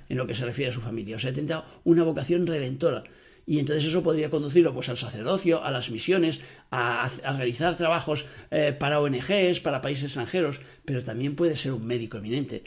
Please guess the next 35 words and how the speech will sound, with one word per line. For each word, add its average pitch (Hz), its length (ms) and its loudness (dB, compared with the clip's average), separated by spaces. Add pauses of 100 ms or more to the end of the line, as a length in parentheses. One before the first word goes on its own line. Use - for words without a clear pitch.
(260)
Puede 139 260 -2
llevarlo, 127 520 -2 (100)
pues, - 320 -4 (160)
eh, - 320 -6
porque 139 260 -4
su 139 220 -2
vocación 127 420 -2
de 170 60 -2
alguna 170 220 4
forma 165 320 -2 (260)
será 151 280 -2
restablecer 151 520 -2
la, 139 400 0
la 131 160 0
armonía 135 560 4 (220)
en 139 100 2
los 131 140 -2
cuerpos 143 340 -2
que 135 120 -4
no 123 80 0
funcionan. 113 440 -8 (380)
Y 113 80 -8
entonces, 113 260 -6
por 131 140 -4
ejemplo, 123 280 -2
la 127 120 0
medicina 127 560 -2
o, 113 120 -2
o 117 80 -4
la 113 120 -6
sanidad 113 460 -4 (100)
en 127 140 0
general 123 560 -2 (280)
puede 123 280 -4
ayudarle. 113 420 -4